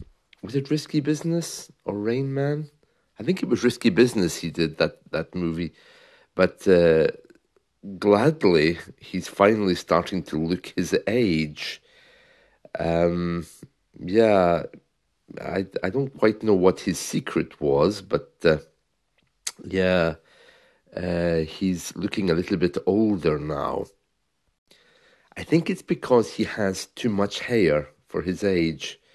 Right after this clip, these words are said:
I think probably that's what does it, you know? Or maybe I'm out on a limb with that one. Out on a limb means that you have a different opinion from everybody else. I'm out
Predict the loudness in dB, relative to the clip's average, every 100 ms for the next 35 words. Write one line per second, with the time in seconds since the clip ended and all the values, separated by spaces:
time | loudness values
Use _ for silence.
0 | _ _ _ _ -8 -8 -8 -2 2 2
1 | 0 -2 0 -2 -4 -4 -4 -2 2 2
2 | 0 -8 -8 -8 -6 -2 -2 -4 -10 _
3 | _ _ _ _ _ _ 0 2 2 2
4 | 0 2 2 0 -2 0 0 0 -4 _
5 | 2 2 2 0 2 4 4 4 2 0
6 | -4 -4 -4 -4 -8 -8 -4 -4 -4 -12
7 | _ _ _ -20 -2 4 4 4 4 4
8 | 6 6 4 2 -2 -4 -2 0 0 0
9 | -4 -8 -14 _ -4 -2 -2 -6 -10 -4
10 | -2 0 0 0 -2 -4 -2 -2 -4 -4
11 | -4 -2 -2 -4 -8 -10 -6 -4 -6 -12
12 | -14 -8 -8 -4 -6 -6 -6 -4 -6 -8
13 | -12 -16 -14 -8 -6 -6 -10 _ -2 -2
14 | -2